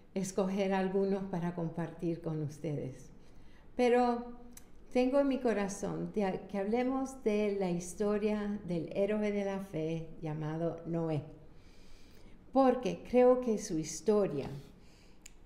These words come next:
nos dará entendimiento a nuestras vidas personalmente y nos instruirá cómo podemos ser héroes de la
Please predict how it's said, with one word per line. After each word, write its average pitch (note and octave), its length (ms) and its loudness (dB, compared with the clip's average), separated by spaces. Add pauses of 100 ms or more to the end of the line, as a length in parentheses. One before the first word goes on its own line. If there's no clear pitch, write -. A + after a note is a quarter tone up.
(120)
nos G#3 380 0
dará G#3 720 -2 (1200)
entendimiento G#3 1200 2 (240)
a F#3 100 -4
nuestras G#3 640 -2
vidas F3+ 500 -2
personalmente G3 1200 0 (1000)
y G#3 400 2
nos G#3+ 300 2
instruirá G#3+ 1160 -2
cómo A3+ 380 2
podemos G#3 400 0
ser G#3 400 -2
héroes G#3 500 0
de G3 140 -2
la E3+ 220 -4